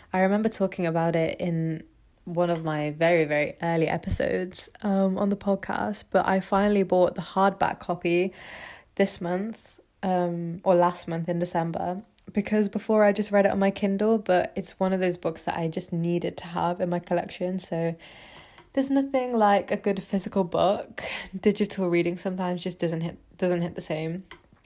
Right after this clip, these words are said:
but it's really, really nice. Like it says by the title, it's, like, Japanese philosophy, tips about how to live a long and happy life. And I think it focuses around, like, a certain island in Japan called Okinawa,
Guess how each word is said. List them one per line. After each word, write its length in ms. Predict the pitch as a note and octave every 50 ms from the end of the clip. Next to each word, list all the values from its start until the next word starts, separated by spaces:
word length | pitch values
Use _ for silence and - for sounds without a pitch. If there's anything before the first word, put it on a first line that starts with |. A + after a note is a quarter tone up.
| _ -
but 240 | F#3+ F#3+ F3 E3+ -
it's 160 | - F3 -
really, 200 | F#3 F3+ F3 F3
really 180 | E3 E3 D#3+ D#3+
nice. 420 | D#3+ D#3+ D#3 D#3 D#3 E3 D#3+ -
Like 300 | - F#3 F3 F3 F3+ - -
it 80 | - -
says 400 | - - - F3+ E3+ E3 E3 - _ _ _ _
by 140 | - E3+ E3
the 100 | D#3+ E3+
title, 640 | - - F3+ D#3+ D#3+ D#3+ - - - - - - - - - - - - - _ _ -
it's, 180 | F#3 - -
like, 440 | F#3+ F3+ F3 E3+ F3 F3 F3 F#3 F3
Japanese 480 | - G#3 G3 F#3 - G#3 G3+ G3+ G3 -
philosophy, 760 | - G3 F#3+ F#3 F3+ - - F#3+ - F#3 F#3 F#3 F#3 F#3 F#3
tips 840 | - - - F#3+ F3+ F3+ F3+ F3+ - - _ - - - - - - _ _ - - - - - - - - _ _ _ -
about 240 | E3+ F#3+ F#3 F3+ -
how 160 | - F#3+ G3
to 160 | F#3+ - G3
live 240 | F#3+ F#3 F#3 F3+ F3+ -
a 80 | F3+
long 220 | F3 F3 F3 F3 F3
and 100 | F3 E3+
happy 260 | F3 F3+ - F#3+ F3+
life. 240 | E3+ E3+ E3+ F3 -
And 140 | - F3+ F3
I 60 | F3
think 220 | F3 G3 G3+ -
it 60 | G#3+ G#3
focuses 460 | - F#3 F3+ F3+ F3+ - - F3+ F3+
around, 520 | - F3 D#3+ E3 D#3+ E3 E3 E3 E3 D#3+
like, 180 | E3 E3 - -
a 60 | D#3+
certain 400 | - - F3+ E3 D#3+ D#3+ E3 D#3+
island 380 | - D#3 D#3 D#3+ E3 F3 F3 F3
in 140 | F#3 F3+ F3+
Japan 560 | G3+ F#3+ - - F#3 F3+ F3+ G3 G3 G#3 A3
called 360 | - - F#3 E3+ E3 E3 - -
Okinawa, 840 | F3+ E3+ E3 E3 - - D#3+ D#3 D#3 D#3 D#3+ D#3+ E3 F3 F#3+ G#3